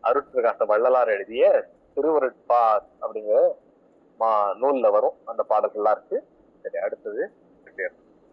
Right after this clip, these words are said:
ஏன்னா இது ஆறு பாயிண்ட் இதோட முடியுங்க, அதனால. சரி, தொடை என்பது செய்யுளில் ஓசை இன்பமும் பொருள் இன்பமும் தோன்றும் வகையில் சீர்களுக்கு இடையிலோ அடிகளுக்கு இடையிலோ வரக்கூடிய அந்த ஒத்துமை தான். அது எதுகை மோனை எல்லாம் சொல்றோம் இல்லைங்களா, நம்ம அதெல்லாம் தான் பாக்குறதா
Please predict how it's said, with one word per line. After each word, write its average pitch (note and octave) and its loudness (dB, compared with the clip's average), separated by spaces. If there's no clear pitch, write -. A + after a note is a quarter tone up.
ஏன்னா C3 2
இது A#2 0
ஆறு C3+ 2
பாயிண்ட் C#3+ -2
இதோட C3+ 0
முடியுங்க, A#2+ -4
அதனால. F#2+ -4
சரி, - -10
தொடை E3 0
என்பது B2 0
செய்யுளில் F3 0
ஓசை E3+ 0
இன்பமும் D3+ -2
பொருள் D#3+ 2
இன்பமும் C#3 -2
தோன்றும் B2 0
வகையில் B2+ -2
சீர்களுக்கு D3+ -2
இடையிலோ A#2 2
அடிகளுக்கு B2+ -2
இடையிலோ G#2+ 0
வரக்கூடிய G#2+ -2
அந்த G2+ -8
ஒத்துமை D#3 -2
தான். - -4
அது A#2+ -10
எதுகை D#3 0
மோனை C#3+ 0
எல்லாம் C3+ 0
சொல்றோம் B2+ 0
இல்லைங்களா, B2 -2
நம்ம B2 -2
அதெல்லாம் C3 2
தான் - -
பாக்குறதா A#2+ -2